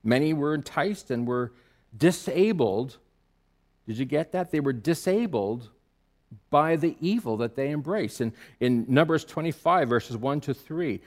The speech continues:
the Moabites invited the people of Israel to sacrifice to their gods. This is an evil that it just, it, it's mind-blowing. It's staggering, this evil.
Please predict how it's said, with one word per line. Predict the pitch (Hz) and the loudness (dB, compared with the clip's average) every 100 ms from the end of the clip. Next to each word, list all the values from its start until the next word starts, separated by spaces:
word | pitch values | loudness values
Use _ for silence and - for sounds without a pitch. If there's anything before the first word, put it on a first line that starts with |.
| - - | -8 2
the | 120 | 6
Moabites | 135 214 190 117 110 123 - - | 8 8 8 8 4 0 -6 -2
invited | 127 107 113 175 196 165 | 0 2 4 6 6 4
the | 156 | 2
people | - - 208 - 90 104 - _ | -2 -4 -4 -2 -4 -4 -8 _
of | - 123 - | -6 -4 -4
Israel | 190 - 113 76 80 127 - _ _ _ _ _ _ - | -4 -4 -6 -6 -8 -10 -14 _ _ _ _ _ _ -2
to | 160 | -2
sacrifice | - - 220 269 254 - - 95 104 143 - - _ _ | -2 -4 -4 -2 -4 -6 -8 -8 -8 -10 -14 -18 _ _
to | 196 | -12
their | 160 262 311 | -4 -4 -4
gods. | 247 - 160 - - _ _ _ _ _ _ _ _ _ _ _ _ _ _ _ | -6 -6 -8 -10 -18 _ _ _ _ _ _ _ _ _ _ _ _ _ _ _
This | 254 311 | 4 6
is | 330 254 | 6 4
an | 190 | -2
evil | 196 262 294 208 165 | 2 4 6 4 4
that | 160 - | 2 0
it | - 196 | -2 -2
just, | 220 - - - | -4 -10 -16 -8
it, | 196 - - | -6 -6 -12
it's | 165 180 | -4 2
mind-blowing. | 202 208 233 285 311 262 160 120 104 87 82 85 _ | 4 4 2 0 0 2 2 4 2 2 -6 -16 _
It's | 147 - | -14 -12
staggering, | - - _ 233 277 320 233 120 120 | -12 -12 _ -6 -2 -2 2 2 4
this | 165 185 - | 2 0 -4
evil. | 196 285 285 127 | -2 0 2 2